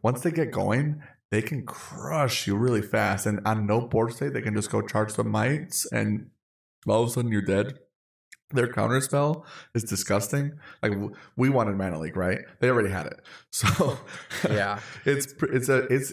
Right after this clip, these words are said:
Speaker 1: it's a scary deck, but just loses to Cut Down.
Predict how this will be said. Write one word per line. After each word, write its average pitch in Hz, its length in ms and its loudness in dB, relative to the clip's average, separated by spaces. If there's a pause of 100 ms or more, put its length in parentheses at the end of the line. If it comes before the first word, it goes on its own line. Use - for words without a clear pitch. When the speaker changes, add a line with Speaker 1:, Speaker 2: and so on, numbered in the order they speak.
Speaker 1:
it's 160 320 -2
a 170 160 0
scary 165 480 2
deck, 123 600 0
but - 500 2 (640)
just 110 200 0
loses 107 300 2
to - 80 -4
Cut - 220 0
Down. - 220 -4